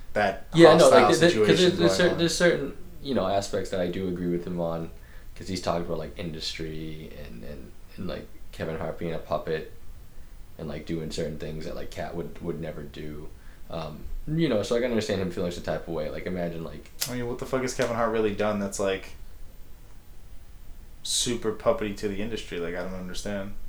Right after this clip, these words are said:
Speaker 1: Like, what's he really done? He's put out com-, he's put out movies, he's put out comedy
Speaker 2: Well, I,
Speaker 1: tapes,
Speaker 2: you know,
Speaker 1: like,
Speaker 2: I guess
Speaker 1: he's
Speaker 2: it,
Speaker 1: not
Speaker 2: it's,
Speaker 1: really
Speaker 2: it's more like, well, like, like, like, meeting, like, back chain. Like, he's just, like,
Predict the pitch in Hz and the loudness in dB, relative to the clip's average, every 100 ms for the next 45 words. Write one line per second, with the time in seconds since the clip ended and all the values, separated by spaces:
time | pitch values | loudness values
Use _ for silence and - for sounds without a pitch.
0 | - 104 98 - 101 98 92 92 98 92 | -6 -4 -4 -4 -2 -2 -2 -2 -2 -2
1 | - 101 92 90 82 - - - 95 90 | -2 -2 0 -2 -4 -8 -8 -6 -6 -6
2 | - 101 113 95 87 107 107 101 - - | -2 0 2 2 4 4 2 2 4 4
3 | 98 92 - 98 95 95 92 95 - - | 4 2 -2 -2 -2 -4 -6 -8 -10 -8
4 | - 123 156 139 123 101 147 135 123 143 | 2 4 4 4 4 4 8 10 10 8
5 | - 113 110 117 110 107 135 117 117 107 | 8 8 8 8 8 10 10 10 8 6
6 | 90 80 - 85 78 - - - 85 - | 6 0 -4 -6 -6 -10 -8 -6 -8 -8
7 | 85 85 80 - 73 - - - 87 - | -8 -6 -6 -8 -10 -8 -8 -8 -10 -8
8 | 90 - - - - 92 | -8 -8 -6 -6 -4 -4